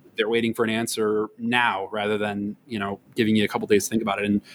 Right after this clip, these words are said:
covid nineteen certainly made us all operate that way and put us to a huge test. And,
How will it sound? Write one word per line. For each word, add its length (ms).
covid 260
nineteen 480
certainly 640
made 280
us 160
all 520
operate 420
that 180
way 180
and 140
put 120
us 120
to 120
a 40
huge 340
test. 480
And, 480